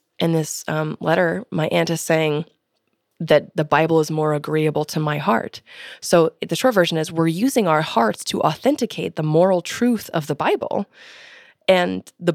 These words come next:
same Bible that says our hearts are, uh, wicked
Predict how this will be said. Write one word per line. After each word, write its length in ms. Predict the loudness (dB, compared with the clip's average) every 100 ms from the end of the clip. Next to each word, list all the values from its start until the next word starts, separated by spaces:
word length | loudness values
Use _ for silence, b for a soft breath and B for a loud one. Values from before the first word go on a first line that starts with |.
| 0
same 220 | 0 2
Bible 260 | 2 2
that 120 | 0 0
says 260 | -2 -4 _ -2
our 140 | 0
hearts 320 | 2 -2 0
are, 240 | -2 -2 -6 _ _ _ -6
uh, 280 | -4 -4 -6 -12 _ -12 2
wicked 400 | 2 2 -6